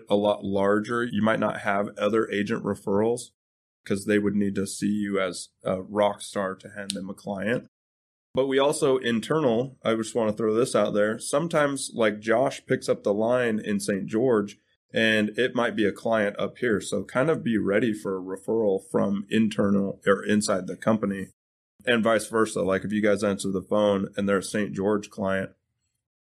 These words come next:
by all means, work that client if you wanna go down there, which is what I do, or you can hand it to Josh and just send them down. Anyway, so for this homework,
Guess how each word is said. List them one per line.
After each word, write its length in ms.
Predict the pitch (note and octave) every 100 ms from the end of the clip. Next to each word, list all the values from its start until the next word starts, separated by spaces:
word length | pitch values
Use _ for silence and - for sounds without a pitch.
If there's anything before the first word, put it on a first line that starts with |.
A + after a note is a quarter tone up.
| _ -
by 160 | G#2+
all 140 | B2+ A#2+
means, 340 | A2 G2+ F#2+
work 200 | G#2 A2+
that 200 | G#2 G2
client 360 | - A2 G#2 F#2+
if 100 | A2
you 80 |
wanna 140 | G2+ G2
go 120 | G2
down 240 | G2+ G#2
there, 120 | A#2+ B2
which 180 | G#2
is 100 | F#2+
what 140 | G2 G2
I 160 | A2
do, 260 | F#2+ G2 A#2 _ _ _ _
or 200 | A2+ G#2+
you 100 | G#2
can 140 | G2
hand 220 | G2+ G2 G2
it 100 | -
to 80 | F#2+
Josh 480 | G2 F#2 F#2+ -
and 300 | G2 F#2+ G#2+ - _ _
just 220 | - -
send 200 | G2+ F#2
them 120 | F#2+
down. 260 | F#2 F#2 F#2 - _ _ _ _
Anyway, 320 | D#3 D3 A#2+ A2
so 240 | C3+ C3
for 160 | - C#3
this 200 | E3 D#3
homework, 360 | C#3+ C3 B2